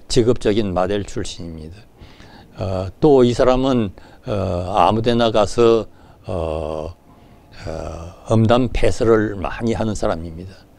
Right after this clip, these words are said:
어, 선거, 어, 기간 동안에, 에, 이 사람이 옛날에, 에, 했던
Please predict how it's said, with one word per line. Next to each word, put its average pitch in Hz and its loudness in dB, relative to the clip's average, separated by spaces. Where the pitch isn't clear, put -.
어, 87 -6
선거, 135 4
어, 120 6
기간 120 2
동안에, 104 -2
에, 92 -2
이 113 0
사람이 117 2
옛날에, 104 2
에, 110 -2
했던 104 0